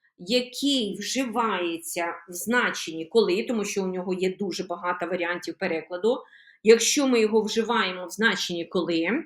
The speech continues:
то він вживається виключно для одноразової дії в минулому. І, як правило, в обох частинах і в головному, і піч-, підрядному реченні стоїть, е, присудок,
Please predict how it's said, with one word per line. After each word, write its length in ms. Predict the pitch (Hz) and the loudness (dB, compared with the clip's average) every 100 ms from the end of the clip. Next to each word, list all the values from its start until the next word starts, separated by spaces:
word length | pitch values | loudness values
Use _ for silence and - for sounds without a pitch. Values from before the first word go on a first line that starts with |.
| _ _ - _ _ _ | _ _ -20 _ _ _
то 160 | 240 196 | 2 4
він 200 | 262 339 | 2 0
вживається 760 | 269 233 226 202 190 - 185 - | 0 2 4 4 4 0 -2 0
виключно 640 | 269 302 - 180 - 170 160 156 - _ _ | 0 0 0 -2 0 -4 -6 -6 -10 _ _
для 480 | 170 220 254 190 - | -4 2 6 6 6
одноразової 1120 | 233 214 220 277 277 269 247 240 180 185 180 | 4 4 2 4 4 2 2 2 4 2 2
дії 640 | 175 190 190 160 165 196 330 539 _ _ _ _ | -4 -2 0 0 0 0 0 -4 _ _ _ _
в 200 | 196 233 | -6 -2
минулому. 840 | 349 427 302 190 165 160 156 151 151 _ _ _ - | 2 4 4 4 2 -4 -6 -10 -12 _ _ _ 2
І, 200 | 269 220 | 4 6
як 300 | 214 214 - | 4 2 -2
правило, 520 | 285 370 381 359 359 | 0 2 2 0 2
в 80 | 233 | 2
обох 320 | 202 214 196 | 4 2 0
частинах 720 | - 190 - 262 330 330 320 | -2 -4 -2 0 2 0 -2
і 60 | 214 | 0
в 40 | |
головному, 600 | 226 226 226 233 202 185 | 4 4 4 2 2 -2
і 40 | |
піч-, 440 | 180 190 - 202 185 | -4 -6 -4 -6 -6
підрядному 540 | 185 202 190 170 175 | 0 2 2 0 -2
реченні 440 | 196 277 - 302 311 311 _ _ | 0 0 0 0 -2 -6 _ _
стоїть, 720 | - 247 214 220 185 - - | 0 2 2 2 0 -4 -14
е, 80 | - | -14
присудок, 680 | - 214 269 - 285 302 | -2 0 0 -2 0 0